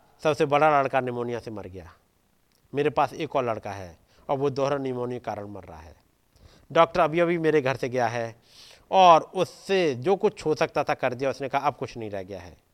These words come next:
अचानक मेरे दिल में ख्याल आया कि क्या आप आकर मेरे बेटे के लिए प्रार्थना करेंगे?" उन्होंने कहा, "हाँ, मैं करूँगा, बस मुझे कपड़े पहन लेने दो।"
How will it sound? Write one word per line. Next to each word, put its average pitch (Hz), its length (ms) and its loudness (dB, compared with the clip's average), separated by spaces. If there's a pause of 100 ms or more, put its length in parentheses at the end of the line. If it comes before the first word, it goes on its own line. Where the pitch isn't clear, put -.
(800)
अचानक 233 380 6
मेरे 226 200 6
दिल 180 200 0
में 175 120 0
ख्याल 127 260 0
आया 101 340 -4 (640)
कि 135 140 -8
क्या 156 160 2
आप 147 240 4
आकर 139 300 0
मेरे 131 220 -4
बेटे 131 240 -6
के 127 100 -12
लिए 131 80 -8
प्रार्थना 120 300 -10
करेंगे?" 143 320 -14 (2000)
उन्होंने 98 140 -18
कहा, 87 120 -20
"हाँ, 95 80 -16
मैं 95 120 -16
करूँगा, 143 460 -16
बस 123 180 -4
मुझे 123 160 -6
कपड़े 110 260 -8
पहन 101 160 -10
लेने 135 240 -12
दो।" 185 180 -20